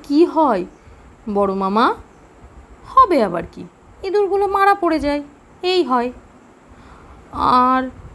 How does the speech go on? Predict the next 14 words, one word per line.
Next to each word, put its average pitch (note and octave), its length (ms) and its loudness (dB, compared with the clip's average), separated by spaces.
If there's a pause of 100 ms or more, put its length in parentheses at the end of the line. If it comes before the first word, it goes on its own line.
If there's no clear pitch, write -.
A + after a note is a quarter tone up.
(120)
ওই A3+ 420 0 (540)
মানুষ G#3+ 720 0
যদি C#4 220 -2
ওই D4 160 0
নাড়ু C#4+ 280 0
খেয়ে D4+ 240 -2
ফেলে E4 380 0 (640)
তাহলে?" E4 460 2 (1800)
"তা D#3+ 400 0 (200)
একটু F4 280 -2
আধটু E4 260 0
যদি D#4+ 240 -2
খেয়ে D#4 260 -2
ফেলে D4+ 380 -2